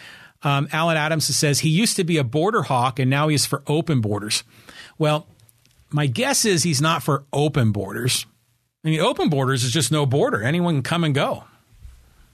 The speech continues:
I don't think he's for that. But he might be for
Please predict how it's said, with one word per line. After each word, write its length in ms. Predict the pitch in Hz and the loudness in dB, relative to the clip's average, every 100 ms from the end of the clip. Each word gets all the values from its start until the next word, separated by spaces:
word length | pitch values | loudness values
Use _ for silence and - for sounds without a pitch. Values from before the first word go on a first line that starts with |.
| _ _ _ _ _ _ _ _ _ _ _ _ _ _ _ - | _ _ _ _ _ _ _ _ _ _ _ _ _ _ _ -4
I 60 | 160 | -2
don't 120 | 190 | 0
think 160 | 185 - | 0 0
he's 160 | 127 | 0
for 100 | - | 0
that. 300 | 113 110 110 - _ - _ _ _ _ - - - _ | 0 0 -4 -12 _ -20 _ _ _ _ -20 -20 -20 _
But 120 | 156 | -2
he 80 | 151 | 2
might 300 | 156 190 214 | 2 2 0
be 280 | 156 143 151 | 2 2 2
for 500 | - 143 135 127 | 0 2 2 0